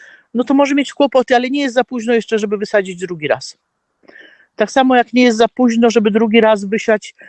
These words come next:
praktycznie wszystkie warzywa, może nawet, może z wyjątkiem groszku. Dajmy sobie siano spokojnie. To jest normalne, zawirowania w pogodzie są normalne. Ja miewałam tu przymrozki do minus siedmiu w czerwcu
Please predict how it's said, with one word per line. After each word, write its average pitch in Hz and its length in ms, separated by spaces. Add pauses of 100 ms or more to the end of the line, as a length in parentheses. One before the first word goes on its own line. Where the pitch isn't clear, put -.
(160)
praktycznie 262 440
wszystkie - 340
warzywa, 240 380
może 247 220
nawet, 226 200
może 233 220
z 208 60
wyjątkiem 208 380
groszku. 143 500 (1800)
Dajmy 277 380
sobie 214 240
siano 233 380
spokojnie. 226 680 (440)
To 320 120
jest 311 240
normalne, 240 500
zawirowania 226 600
w - 40
pogodzie 214 360
są 196 120
normalne. 190 760 (580)
Ja 262 180
miewałam 233 440
tu 214 100
przymrozki 220 560
do 208 100
minus 214 280
siedmiu 185 320
w - 60
czerwcu 214 640